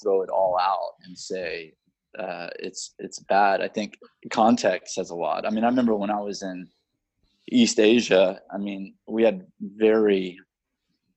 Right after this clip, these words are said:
um, s-, like, precise strategy, and a lot of people came to know Christ. And I don't, it's not that I feel like we weren't valuing the people, but in that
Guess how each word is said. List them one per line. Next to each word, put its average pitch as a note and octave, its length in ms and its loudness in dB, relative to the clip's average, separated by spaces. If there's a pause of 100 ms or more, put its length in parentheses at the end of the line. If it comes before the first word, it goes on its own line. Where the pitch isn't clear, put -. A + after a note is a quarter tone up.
(100)
um, E2+ 640 -10 (120)
s-, - 240 -14 (220)
like, F2 200 -8
precise F#2+ 600 0
strategy, G2+ 840 -4 (300)
and F#2+ 240 -6
a - 140 -12
lot F#2 220 -2
of - 80 -8
people G2+ 300 -4
came G2 240 -6
to F#2+ 80 -6
know F#2 120 -6
Christ. G2 540 2
And F#2+ 100 0
I F#2 100 4
don't, G#2 300 0 (420)
it's G2+ 120 2
not C3 160 4
that A2+ 80 6
I G2 80 4
feel A2 320 4
like G2 320 2
we F#2 140 -6
weren't G2 480 -6
valuing F#2 460 0
the - 80 -14
people, F#2 640 -2 (100)
but F#2+ 100 -2
in F#2+ 120 -8
that F2+ 140 -6